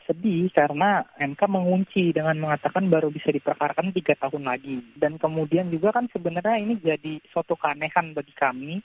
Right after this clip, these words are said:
karena M K itu putusannya tidak berlaku surut. Nah, jadi apa yang diperkarakan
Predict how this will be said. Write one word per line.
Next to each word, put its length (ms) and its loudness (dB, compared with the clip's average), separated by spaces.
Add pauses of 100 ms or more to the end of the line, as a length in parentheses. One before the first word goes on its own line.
karena 240 2
M 160 0
K 240 2
itu 160 -4
putusannya 480 -2
tidak 320 -4
berlaku 400 -2
surut. 320 -4 (160)
Nah, 400 2
jadi 240 4
apa 160 -2
yang 80 -6
diperkarakan 560 -2